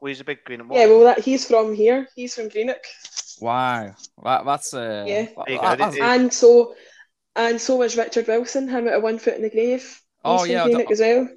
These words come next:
Speaker 3: I don't believe it.
Speaker 1: All of a
Speaker 2: I
Speaker 1: sudden,
Speaker 2: <laughs>
Speaker 1: all of a sudden,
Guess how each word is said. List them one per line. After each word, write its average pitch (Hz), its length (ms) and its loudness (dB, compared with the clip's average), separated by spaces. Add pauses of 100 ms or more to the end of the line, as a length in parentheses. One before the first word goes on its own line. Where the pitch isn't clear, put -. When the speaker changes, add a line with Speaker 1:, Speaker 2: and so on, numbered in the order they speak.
(380)
Speaker 3:
I 131 80 -4
don't 135 220 -8
believe 127 300 -8
it. 120 140 -10 (1200)
Speaker 1:
All 165 200 0
of 208 100 2
a - 40 4
Speaker 2:
I - 40 0
Speaker 1:
sudden, - 440 0
Speaker 2:
<laughs> - 160 2
Speaker 1:
all 190 200 4
of 190 80 2
a - 40 0
sudden, 165 420 4